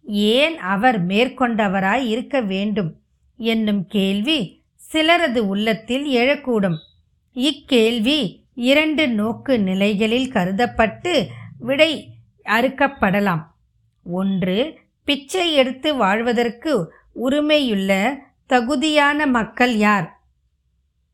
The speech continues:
வம்சா விபிருத்தி, செல்வம், புகழ் இம்மூன்று முக்கிய ஆசைகளையும் துறந்து துறவை மேற்கொள்வாரே பிச்சை எடுத்து வாழ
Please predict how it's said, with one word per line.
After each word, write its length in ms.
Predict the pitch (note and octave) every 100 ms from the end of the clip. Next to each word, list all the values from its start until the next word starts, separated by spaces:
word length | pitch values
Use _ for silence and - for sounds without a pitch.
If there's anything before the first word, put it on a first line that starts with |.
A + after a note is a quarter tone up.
| _
வம்சா 520 | G#3 B3 C4+ C4+ E4 E4 E4
விபிருத்தி, 640 | A#3 A#3 G#3 G#3+ G#3 G#3+ C4 - - _ _
செல்வம், 640 | - - A#3 A#3 G#3+ G#3+ B3+ C4+ _ _
புகழ் 380 | B3+ A3+ C4+ G#3 G#3
இம்மூன்று 640 | A#3 A3+ A#3 C#4+ D#4 D4 C#4
முக்கிய 480 | G#3 G#3 - C#4 D4 A3+
ஆசைகளையும் 840 | G3+ A#3 C#4+ C4+ A3 G#3+ A3 A#3+
துறந்து 520 | G#3+ G3+ G3 G#3 G#3+ E4+ D#3+ - _ _ _ _ -
துறவை 420 | C4+ D4 D4+ D#4+
மேற்கொள்வாரே 1040 | C4+ G#3+ B3 C4 C4 A3+ G#3+ G#3+ F#3+ F#3 F#3 A#3 D#4 - - _
பிச்சை 380 | - C#4+ - F#4 E4+
எடுத்து 420 | C4+ G#3+ G#3 E4 D4 F3+ - -
வாழ 400 | G#3 A#3+ B3